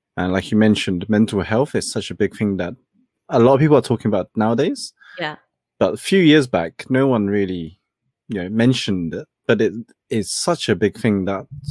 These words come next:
Speaker 1: most, you know, everyone goes through, but just deny to admit that it's there.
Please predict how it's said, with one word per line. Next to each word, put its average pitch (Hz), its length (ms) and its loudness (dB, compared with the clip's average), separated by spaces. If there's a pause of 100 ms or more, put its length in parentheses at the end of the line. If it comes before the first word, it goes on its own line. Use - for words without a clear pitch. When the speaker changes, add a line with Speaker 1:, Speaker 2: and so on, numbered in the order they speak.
(720)
Speaker 1:
most, 107 480 2
you 98 80 0
know, 85 60 -4
everyone 113 320 -2
goes 90 220 -4
through, 92 260 -2 (680)
but 107 120 4
just 104 360 0 (720)
deny 135 560 6
to - 260 -6
admit 107 480 -4 (500)
that 95 140 -6
it's 87 180 -12
there. 85 320 -10